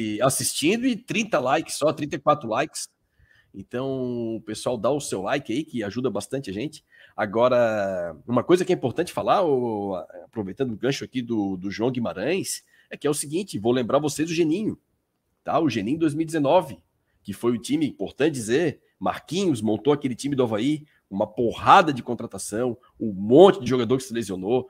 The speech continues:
um monte de jogador com idade avançada. Foi o Marquinhos que montou aquele time. O Júlio era assessor direto do Batistote daquele ano, então sabia o que tava acontecendo,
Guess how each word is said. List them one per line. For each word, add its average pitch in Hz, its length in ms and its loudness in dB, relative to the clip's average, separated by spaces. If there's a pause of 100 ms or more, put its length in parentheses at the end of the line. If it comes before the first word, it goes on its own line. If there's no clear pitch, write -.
(140)
um 123 120 -2
monte 135 560 6
de 123 80 -8
jogador 131 420 2
com 131 140 -6
idade 120 240 0
avançada. 123 640 -2 (260)
Foi 117 100 0
o 120 40 2
Marquinhos 139 420 0
que - 80 -6
montou 139 240 0
aquele 135 180 -4
time. 202 440 -6 (300)
O 143 140 8
Júlio 151 520 4
era 131 160 2
assessor 131 440 0
direto 170 420 4
do 156 60 -2
Batistote 151 480 -2
daquele 113 340 -4
ano, 147 200 0
então 123 500 -4
sabia 104 460 0
o 185 60 2
que - 40 -10
tava 151 180 -2
acontecendo, 131 600 -6